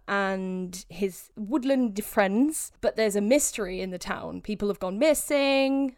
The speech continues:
There's some mysterious goo that does mysterious things to people. But its biggest gameplay mechanic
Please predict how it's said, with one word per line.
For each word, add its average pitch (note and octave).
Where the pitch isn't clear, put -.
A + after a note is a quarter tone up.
There's G3
some F3+
mysterious G#3
goo A#3+
that B3+
does G3+
mysterious G#3+
things C#4
to D4
people. B3
But A#3+
its -
biggest C4
gameplay A3+
mechanic F#3